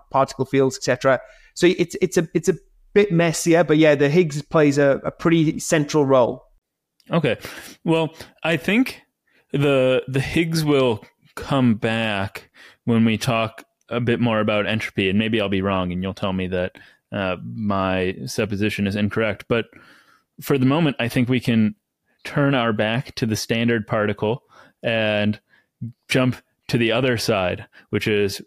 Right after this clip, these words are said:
Speaker 2: relativity and gravity. So, uh, our listeners should know very well by this point that the standard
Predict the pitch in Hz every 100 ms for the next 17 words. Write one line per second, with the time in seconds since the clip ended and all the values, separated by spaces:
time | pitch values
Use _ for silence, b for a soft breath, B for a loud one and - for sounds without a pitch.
0 | - 113 110 107 - 110 107 104 104 _
1 | _ 117 110 104 98 95 92 - _ _
2 | _ _ _ 110 113 117 98 92 - B
3 | B B B _ _ - - - 165 156
4 | 147 - _ _ _ _ - - _ _
5 | 135 120 98 85 - - 147 165 135 123
6 | - 117 113 107 - - - 131 131 131
7 | 113 110 131 123 120 113 113 110 110 110
8 | 107 107 104 - - 107 101 104 104 101
9 | 95 101 - 110 101 98 95 101